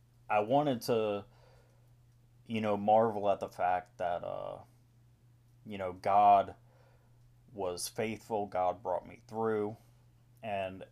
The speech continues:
it was only God's faithfulness that brought me through that. I clung to him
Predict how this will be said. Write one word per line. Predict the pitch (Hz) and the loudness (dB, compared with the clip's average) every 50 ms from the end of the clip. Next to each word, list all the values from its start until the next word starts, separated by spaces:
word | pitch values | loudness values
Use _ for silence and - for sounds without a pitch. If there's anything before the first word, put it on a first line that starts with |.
| - - - | -20 -12 -10
it | 107 | -8
was | 104 101 98 92 95 - | -6 -6 -8 -8 -8 -6
only | 110 117 131 139 135 135 131 123 110 | -4 -4 -2 -2 -2 -2 -4 -4 -4
God's | 101 - 110 95 95 98 92 - | -4 -2 0 2 2 2 0 -2
faithfulness | - - 85 85 82 - _ - - - 76 - - | -8 -14 -14 -14 -14 -16 _ -20 -18 -16 -16 -16 -12
that | - 82 80 - - | -8 -10 -10 -8 -8
brought | 87 85 - - | -10 -10 -10 -12
me | - - - _ | -16 -20 -20 _
through | - - - - | -20 -20 -18 -18
that. | - - 50 50 - _ _ _ - - _ _ _ _ _ - _ _ _ _ _ _ _ _ _ _ _ _ _ - | -16 -16 -16 -16 -18 _ _ _ -20 -20 _ _ _ _ _ -20 _ _ _ _ _ _ _ _ _ _ _ _ _ -6
I | - 107 110 123 123 123 127 123 120 113 - - | 2 6 8 8 8 8 6 2 0 -6 -10 -14
clung | - - - 120 120 123 123 120 | -18 -8 0 0 2 2 2 -2
to | 113 - 110 98 | -4 -6 -8 -8
him | 90 95 90 85 80 82 82 82 | -8 -8 -10 -10 -10 -12 -16 -20